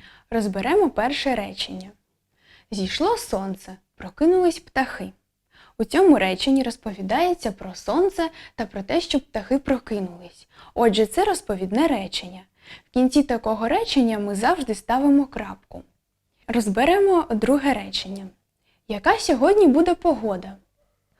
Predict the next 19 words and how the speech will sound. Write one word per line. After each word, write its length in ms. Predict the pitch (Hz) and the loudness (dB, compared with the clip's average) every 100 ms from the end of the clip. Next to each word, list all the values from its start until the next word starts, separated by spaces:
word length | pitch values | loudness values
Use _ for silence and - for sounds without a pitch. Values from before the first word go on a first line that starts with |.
| _ _ _ _ | _ _ _ _
У 40 | 208 | -4
цьому 320 | - 440 359 | 2 4 4
реченні 640 | 214 262 - 330 320 330 - _ | 2 0 4 4 6 4 -2 _
питається 800 | 330 294 214 190 196 - 190 190 _ _ | 0 2 0 -2 -10 -14 -14 -16 _ _
про 200 | 269 330 | 0 2
погоду. 520 | 359 285 208 196 - - _ _ _ _ - - - | 4 2 -2 -12 -14 -20 _ _ _ _ -20 -14 2
І 260 | 262 262 - | 4 4 4
ми 160 | 254 | 4
розуміємо, 760 | 440 392 277 190 190 262 320 339 | 6 4 4 4 2 4 4 2
що 200 | - 233 | 0 -4
це 340 | - 285 320 320 | 0 0 2 0
питальне 540 | 214 - 214 302 320 302 | -4 -2 2 4 4 4
речення. 540 | 214 190 - 185 185 - _ _ _ | 0 -8 -10 -12 -16 -20 _ _ _
В 40 | - | 2
кінці 280 | 262 262 285 | 4 6 4
питального 720 | 233 226 220 208 202 190 196 | 2 0 -2 -2 -6 -6 0
речення 540 | 302 415 294 220 190 _ - | 0 0 -2 -2 -6 _ -12
завжди 440 | 190 214 349 285 | 0 2 2 0
ставимо 600 | 226 - 220 277 269 262 | -4 -4 0 2 4 2